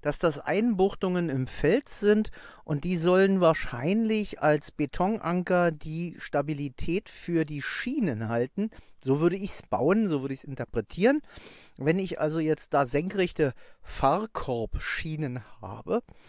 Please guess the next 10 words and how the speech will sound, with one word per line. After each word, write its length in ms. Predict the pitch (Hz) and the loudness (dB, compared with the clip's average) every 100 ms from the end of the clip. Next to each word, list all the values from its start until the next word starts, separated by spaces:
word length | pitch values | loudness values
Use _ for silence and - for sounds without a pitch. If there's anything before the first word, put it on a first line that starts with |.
| - - - | -20 -20 -12
dann 200 | 135 135 | -10 -6
würde 200 | 139 147 | -6 -6
ich 160 | 151 - | -6 -4
das 260 | 120 - | -4 -4
da 140 | - 139 | -4 -2
runterbringen. 640 | 151 160 160 101 90 - - - - - - | 0 2 0 -2 -8 -16 -20 -20 -20 -20 -8
Das 160 | - 156 | -2 2
Interessante 580 | 220 233 208 220 285 240 | 2 2 4 4 4 4
ist 280 | 196 185 | 2 -2
also, 460 | - 123 131 196 214 | -2 0 2 0 0